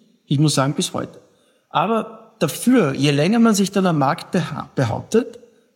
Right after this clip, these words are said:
desto wertvoller wird auch dieses Alleinstellungsmerkmal. Und das ist etwas, da muss ich sagen, ähm, dadurch, dass wir jeden Tag damit gechallenged sind,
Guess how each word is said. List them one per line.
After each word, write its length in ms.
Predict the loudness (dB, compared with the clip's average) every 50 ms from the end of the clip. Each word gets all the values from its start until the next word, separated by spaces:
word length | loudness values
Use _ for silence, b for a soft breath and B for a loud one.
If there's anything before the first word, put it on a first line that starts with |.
| _ -2
desto 300 | -2 0 0 0 0 2
wertvoller 640 | 2 0 0 -2 -8 -4 0 2 2 2 2 2 2
wird 180 | 0 2 0
auch 140 | -2 -4 -2
dieses 340 | -2 0 0 2 2 0 0
Alleinstellungsmerkmal. 1200 | 0 -2 0 0 -2 -2 -2 -2 -2 -2 -2 -2 -4 -4 -4 -6 -8 -10 -10 -8 -8 -8 -10 -14 b b b b b
Und 140 | -2 0 0
das 160 | 0 0 0
ist 140 | 0 0 0
etwas, 400 | 0 0 0 0 0 0 0 -2
da 100 | 0 0
muss 160 | 2 2 2
ich 160 | 0 0 0
sagen, 340 | 0 0 0 0 0 -2 -4 -6 -12 -20 -10 _ -2
ähm, 120 | -2 -2 -2 -4 -4 -2
dadurch, 280 | -2 0 0 -2 -2
dass 240 | -2 -2 -2 0 2
wir 80 | 2 0
jeden 500 | 2 2 2 0 2 2 2 2 2 0
Tag 280 | -2 -4 -4 -4 -4
damit 260 | -4 -2 -2 -2 -4
gechallenged 720 | -6 -10 -8 -6 -2 -2 0 0 2 2 2 0 0 -2
sind, 400 | -2 0 2 2 2 0 -2 -6